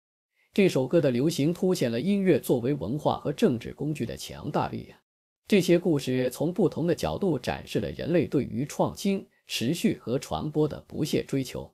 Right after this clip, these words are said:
无论是在商业复兴、自然界的奇迹，还是文化宣传中，每一个故事都证明了创造力和毅力的力量。在这个瞬息万变的世界中，这些故事激励我们不断前进，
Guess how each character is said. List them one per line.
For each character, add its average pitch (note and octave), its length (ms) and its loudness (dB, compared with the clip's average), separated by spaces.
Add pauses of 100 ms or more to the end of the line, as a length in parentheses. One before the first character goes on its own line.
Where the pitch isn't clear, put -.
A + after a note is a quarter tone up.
(320)
无 F#3 140 8
论 G#3+ 180 10
是 F3+ 100 0
在 D#3+ 140 10
商 F#3+ 240 4
业 E3+ 160 4
复 C#3 220 0
兴、 F3+ 240 2
自 F3+ 180 2
然 - 160 -4
界 C#3+ 160 0
的 - 80 -8
奇 - 260 -8
迹， D#3 300 -2 (100)
还 - 140 -6
是 - 140 -8
文 C#2+ 200 -10
化 - 200 -8
宣 G3 260 2
传 - 220 -12
中， D#2+ 200 -10 (140)
每 G#2+ 220 -2
一 A2+ 80 -2
个 F3+ 120 6
故 D#3 200 2
事 - 200 -6 (160)
都 D#3+ 160 6
证 D3 220 4
明 G#2 140 -6
了 G#2 100 -4
创 G#2 320 -2
造 D#2+ 160 -4
力 A2+ 160 -4
和 A2 100 -6
毅 E3 220 0
力 C#2 140 -10
的 B1+ 140 -10
力 - 180 -8
量。 - 180 -12 (320)
在 E3 160 6
这 F3 100 4
个 D#3 80 4
瞬 D#3 220 2
息 E3+ 160 0
万 D#3+ 220 4
变 D#3 180 4
的 - 80 -12
世 - 140 -8
界 D2 160 -6
中， A2+ 280 -4 (220)
这 B2+ 140 2
些 C3+ 120 0
故 C#3+ 220 0
事 G#2+ 160 -8
激 F3+ 200 0
励 C3+ 120 2
我 D2 160 -10
们 - 160 -10
不 A#2+ 140 -4
断 C#3 180 0
前 - 300 -6
进， - 200 -4